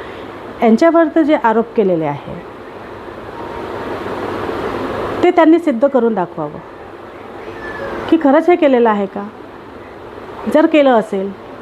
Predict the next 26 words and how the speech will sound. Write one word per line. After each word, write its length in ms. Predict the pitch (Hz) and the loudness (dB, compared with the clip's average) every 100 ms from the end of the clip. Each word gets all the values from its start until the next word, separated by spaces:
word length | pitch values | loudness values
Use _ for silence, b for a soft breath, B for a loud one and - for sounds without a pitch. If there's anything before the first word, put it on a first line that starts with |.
| - - - - - - 294 | -16 -16 -16 -16 -16 -2 4
तरी 280 | 302 302 | 6 6
ठीक 340 | 294 294 285 247 | 4 2 2 0
आहे. 140 | 202 - B B B 226 | -2 -8 B B B -2
आमच्या 240 | 202 320 | 4 6
नेत्याने 340 | 320 311 311 | 8 8 8
आम्हाला 300 | 302 285 285 | 6 4 4
एकच 360 | 269 254 302 302 | 4 4 4 2
शिकवण 320 | 285 262 240 | 2 2 2
दिलेली 320 | 220 196 185 | 2 2 2
आहे, 200 | 190 196 226 - - - - - - 294 | 2 0 -6 -12 -14 -14 -14 -14 0 4
तो 180 | 285 - - - - - - - - - - - | 4 2 -12 -18 -18 -16 -16 -16 -16 -16 -6 -2
आपला 340 | 202 262 302 | 2 4 6
असो 380 | 302 294 302 302 320 | 4 4 2 2 2
की 60 | |
पराया 400 | 320 220 196 185 | 2 2 2 0
असो, 360 | 185 175 - 190 - - - - - | 0 -2 -6 -10 -10 -16 -16 -16 0
मदत 320 | 262 269 294 - | 2 4 2 2
करायला 340 | 277 269 277 | 4 6 4
तत्पर 420 | 285 262 - 262 | 4 0 4 2
राहायचं. 400 | 220 165 151 - 160 - - - - - - - - - - - | 2 -2 -6 -8 -12 -14 -16 -14 -14 -14 -12 -12 -12 -12 -10 2
कधी 180 | 277 302 | 4 6
पण 200 | 311 294 | 6 6
मला 480 | 262 254 269 269 277 | 6 6 6 6 2
कुठूनही 440 | - 269 311 330 | 0 4 6 6
फोन 260 | 339 302 262 | 4 2 2
येतं, 260 | 240 254 | 0 -6